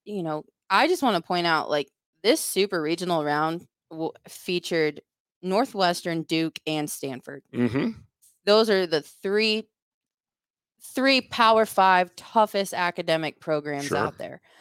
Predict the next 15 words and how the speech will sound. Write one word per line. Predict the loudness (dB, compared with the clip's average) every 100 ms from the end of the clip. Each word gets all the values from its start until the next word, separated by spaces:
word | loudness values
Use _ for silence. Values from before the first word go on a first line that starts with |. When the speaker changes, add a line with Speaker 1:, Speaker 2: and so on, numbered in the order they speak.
| -20 -6
Speaker 1:
and | -2 2
they're | 4
all | 6 4
play-, | 2 -4 -2
and | -2 -2
they're, | -4 -4
they | 0 4
were | 6
all | 4
playing | 2 -2 -4
for | -6 -8
supers. | -8 -8 -10 -10 -16 -12
Speaker 2:
Mm-hmm. | -12 -4
Speaker 1:
So, | 2 6 4 2 _ _ _ _ _
I, | -10